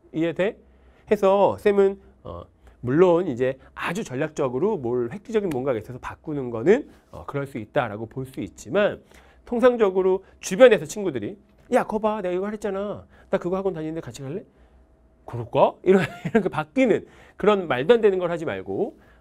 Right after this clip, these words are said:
어, 의지가 있는지, 그리고 끝까지 한번 밀고 나가야 되겠구나라고 하는 걸로 선택을 했으면, 음, 수능 때까지 가는 걸 추천합니다. 이해돼? 어, 해서 쌤이 얘기하는 건,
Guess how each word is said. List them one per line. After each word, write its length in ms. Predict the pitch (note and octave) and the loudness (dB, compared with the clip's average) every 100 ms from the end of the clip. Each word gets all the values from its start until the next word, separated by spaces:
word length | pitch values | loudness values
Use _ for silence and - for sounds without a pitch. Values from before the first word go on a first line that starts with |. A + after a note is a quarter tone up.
| _ | _
어, 280 | F2+ D#2+ D#2+ - | -16 -14 -16 -10
의지가 380 | C3 C3 C3 - | -10 -6 -6 -6
있는지, 600 | B2 C3 C3 A#2+ F#2 E2 | -8 -8 -8 -10 -12 -14
그리고 160 | G2+ A2+ | -12 -10
끝까지 300 | G3+ G3 E3+ | -2 -2 -2
한번 200 | D3+ G#2 | -4 -6
밀고 220 | A2+ A2+ | -6 -8
나가야 220 | F2+ A2 | -8 -10
되겠구나라고 1040 | G#2+ G#2 C#3+ A3 B3+ - _ _ F2+ A2 A2 | -10 -12 0 4 4 0 _ _ -14 -10 -10
하는 240 | D3 C3+ | -8 -8
걸로 480 | G#2+ G2 E3 C4 C4 _ | -8 2 6 6 2 _
선택을 320 | - D3+ C3 | -16 -12 -10
했으면, 520 | A#2 - C#3+ A3+ D4+ - D#2+ | -10 -4 2 2 2 -10 -20
음, 160 | D#2+ - - | -20 -20 -20
수능 240 | - F3 D3+ | -12 -10 -8
때까지 320 | C#3+ A2+ G#2 | -10 -10 -12
가는 240 | - F2+ | -14 -14
걸 140 | E2+ F2 | -14 -16
추천합니다. 720 | - D3+ C#3 F#3+ G2+ E2+ - _ _ _ _ _ _ | -14 -12 -10 -10 -12 -14 -18 _ _ _ _ _ _
이해돼? 360 | C#3 C#3 F3+ F#3 _ _ | -2 -2 -4 -8 _ _
어, 160 | - F2 - | -16 -16 -10
해서 120 | C#3+ | -10
쌤이 500 | C#3 E3+ D#3+ C#3+ G#3+ | -6 -4 -2 -2 -2
얘기하는 420 | - A2 A#2+ A#2 C#3+ | -2 -4 -4 -2 4
건, 200 | B3 | 4